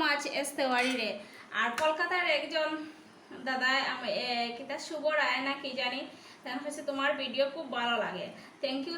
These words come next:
so much। তারপরে নীলিমা কিতা জানি, তাইনও,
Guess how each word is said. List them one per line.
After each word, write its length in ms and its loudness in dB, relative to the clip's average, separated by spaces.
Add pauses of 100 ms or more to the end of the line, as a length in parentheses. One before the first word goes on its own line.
(120)
so 80 4 (160)
much। 260 0 (600)
তারপরে 460 0 (160)
নীলিমা 500 0
কিতা 160 -4
জানি, 320 2 (420)
তাইনও, 380 2